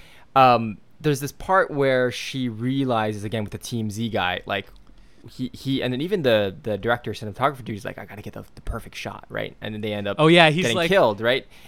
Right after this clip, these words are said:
Speaker 1: Everything for the perfect shot.
Speaker 2: Yeah.
Speaker 1: But I think she realizes, like, like, again, you see the consequences of Jupiter and
Speaker 2: Yeah.
Speaker 1: the Team Z guy, and
Speaker 2: Sure.
Speaker 1: then, and then the, um, the
Speaker 2: Yeah.
Speaker 1: director guy,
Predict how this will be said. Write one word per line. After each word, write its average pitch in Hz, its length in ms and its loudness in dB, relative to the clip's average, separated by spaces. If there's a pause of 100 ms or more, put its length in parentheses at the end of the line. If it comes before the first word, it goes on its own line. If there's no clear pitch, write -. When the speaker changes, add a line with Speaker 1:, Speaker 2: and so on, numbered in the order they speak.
Speaker 1:
Everything 156 440 6
for 139 180 2
the 127 100 2
perfect 131 380 -2
shot. 117 440 -2 (840)
Speaker 2:
Yeah. 120 140 -2
Speaker 1:
But 131 480 4 (760)
I 151 80 2
think 185 160 0
she 180 160 -2
realizes, 127 760 0
like, 120 180 -4
like, 110 180 -8
again, 113 180 -4
you 101 80 -8
see - 120 -12
the 107 80 -6
consequences 120 840 -8
of 101 340 -2
Jupiter 117 360 0
and 120 100 -2
Speaker 2:
Yeah. 104 160 0
Speaker 1:
the 92 80 -6
Team 147 200 -2
Z 139 140 -2
guy, 101 400 0
and 107 140 -4
Speaker 2:
Sure. 110 80 0
Speaker 1:
then, 107 340 0 (160)
and 107 100 -8
then 101 360 -4
the, 104 300 -6
um, 98 380 -6 (760)
the 113 200 -6
Speaker 2:
Yeah. 101 280 -4 (120)
Speaker 1:
director 147 300 2
guy, 101 300 -4